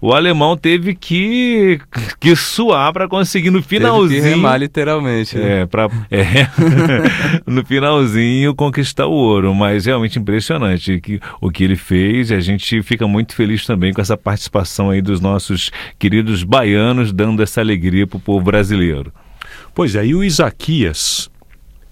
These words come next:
Speaker 3: disse que a prova que ele ganhou ontem, a prata, era que ele tinha menos perspectivas de ouro.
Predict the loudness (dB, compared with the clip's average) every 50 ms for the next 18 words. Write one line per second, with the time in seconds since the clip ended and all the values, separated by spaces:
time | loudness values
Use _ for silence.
0 | -18 -12 -6 -2 0 0 0 -2 -2 -4 -6 -8 -4 -2 -2 0 0 -2 -6 -10
1 | -18 -20 -20 -20 -12 -4 -2 0 2 2 2 0 -2 -2 0 0 2 2 2 2
2 | -2 -4 -4 -4 -4 -2 -2 -2 0 0 0 0 0 0 0 -2 -2 -2 0 0
3 | 0 0 0 0 0 0 0 0 -2 -4 -6 -6 -6 -6 -4 -4 -2 0 2 2
4 | 2 2 2 2 0 -2 -4 -4 -4 -4 -4 -2 -2 -4 -4 -4 -6 -6 -4 -4
5 | -4 -4 -6 -6 -8 -8 -8 -2 0 2 4 4 2 2 0